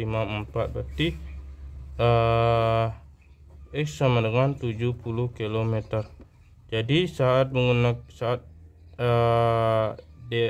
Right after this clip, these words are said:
tangki enam liter, yang masih enam liter ini, jarak yang dapat ditempuh adalah sejauh tujuh puluh kilometer, yaitu B.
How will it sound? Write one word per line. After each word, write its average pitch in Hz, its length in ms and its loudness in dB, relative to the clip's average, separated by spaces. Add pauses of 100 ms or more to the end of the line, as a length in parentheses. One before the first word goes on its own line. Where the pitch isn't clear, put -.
(160)
tangki 117 640 -4 (880)
enam 117 320 4
liter, 131 320 -2
yang 123 160 4
masih 113 320 -2 (480)
enam 117 160 -2
liter 110 320 -4
ini, 143 400 0
jarak 117 240 4
yang 113 240 2
dapat 113 320 -6
ditempuh 123 400 -2
adalah 127 240 4
sejauh 127 400 -2 (800)
tujuh 120 320 -6
puluh 117 160 -4
kilometer, 110 400 -2
yaitu 104 480 -2
B. - 240 -12